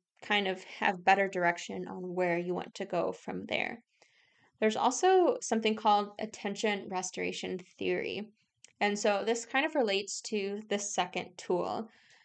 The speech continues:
but it also relates to the third, and I'll talk about that in a second. So attention restoration theory basically says that our brain is only capable of taking in so much stimulus, so much information,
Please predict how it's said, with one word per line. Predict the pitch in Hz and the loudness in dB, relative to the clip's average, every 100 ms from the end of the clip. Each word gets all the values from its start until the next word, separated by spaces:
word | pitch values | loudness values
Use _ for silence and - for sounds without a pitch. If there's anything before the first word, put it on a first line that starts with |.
| _ _ | _ _
but | - 208 | 4 6
it | |
also | 208 214 226 | 6 6 4
relates | 214 196 185 | 2 0 -4
to | - 196 | -6 -6
the | 185 | -6
third, | 185 - - | -4 -4 -4
and | - | -4
I'll | 185 | -4
talk | 185 190 190 | -4 -4 -2
about | 190 185 | -2 0
that | 180 - | 0 -4
in | 202 | -8
a | |
second. | - - - 202 - - _ _ _ _ _ _ _ - | -4 -4 -4 -6 -10 -12 _ _ _ _ _ _ _ -12
So | - 226 | 2 4
attention | - 214 294 294 339 | 4 2 -2 0 0
restoration | 269 233 - 202 185 196 196 190 | 2 0 0 -2 -2 -4 -8 0
theory | 185 185 196 208 214 - _ - 196 | 2 4 2 -2 -6 -20 _ -8 0
basically | 208 294 359 339 330 262 | 2 4 2 0 -2 -2
says | - - 180 180 190 - | -4 0 2 2 -2 -2
that | 202 190 185 - _ _ _ 214 | 2 4 4 -2 _ _ _ 0
our | 214 | 0
brain | 214 190 226 320 370 | 0 0 2 2 0
is | 226 | 0
only | - 226 233 233 | 2 2 2 0
capable | - 220 214 226 226 220 208 | 0 0 0 2 4 4 4
of | 208 - | -2 -6
taking | - 214 214 202 - | -4 -2 -2 -8 -4
in | 190 190 | -2 -2
so | 190 - 185 | -4 -2 -2
much | 180 175 | -2 -6
stimulus, | - - 196 180 - - - | -8 -6 -2 -2 -4 -8 -6
so | 202 | -4
much | 202 214 | -4 -6
information, | 208 185 190 185 180 185 - - - 220 | -8 -6 -4 -2 -2 -2 -4 -8 -8 -10